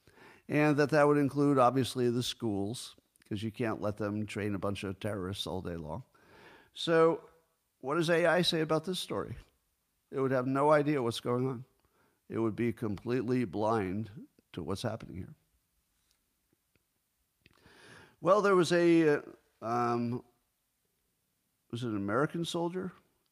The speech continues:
Set himself on fire to protest the, uh, war in Gaza, which he calls, uh, genocide. So Aaron, uh, Bushnell,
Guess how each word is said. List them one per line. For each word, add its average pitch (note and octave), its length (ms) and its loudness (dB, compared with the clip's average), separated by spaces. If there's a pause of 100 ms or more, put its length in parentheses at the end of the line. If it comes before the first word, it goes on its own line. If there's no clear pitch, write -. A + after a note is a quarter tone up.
(500)
Set C#3+ 260 0
himself C3 420 0
on A#2 140 0
fire A#2+ 380 2
to A2 80 -6
protest A#2 680 -4
the, G2+ 320 -2
uh, G2 160 -2
war F#2+ 300 -2
in G2+ 80 -4
Gaza, G2+ 400 -6 (640)
which E3 240 2
he E3+ 160 2
calls, A2 480 -4 (400)
uh, G2 240 -4
genocide. G2+ 600 -6 (720)
So B2+ 300 2
Aaron, D#3+ 480 4
uh, D3+ 160 4
Bushnell, B2+ 720 -2